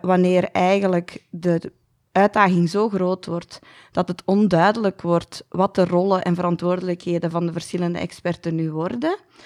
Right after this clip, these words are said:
zodanig dat eigenlijk men een beetje het gevoel krijgt van analysis paralysis, dan, eh, b-,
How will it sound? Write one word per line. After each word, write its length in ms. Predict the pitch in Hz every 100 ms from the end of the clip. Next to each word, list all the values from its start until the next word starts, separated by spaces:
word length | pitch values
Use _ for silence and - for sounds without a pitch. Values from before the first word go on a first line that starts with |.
| - -
zodanig 580 | - 196 185 180 185 180
dat 340 | 170 180 - -
eigenlijk 600 | - 185 180 180 175 - - _ _ -
men 180 | 180 180
een 120 | 165
beetje 340 | 175 175 175
het 140 | 170 -
gevoel 300 | 160 185 202
krijgt 320 | 190 180 -
van 160 | 185
analysis 520 | 175 165 180 180 180 -
paralysis, 800 | 170 165 175 233 - 262 - - - - - _ _ _
dan, 520 | 180 185 190 233 233 -
eh, 300 | - 190 185 185
b-, 120 | 170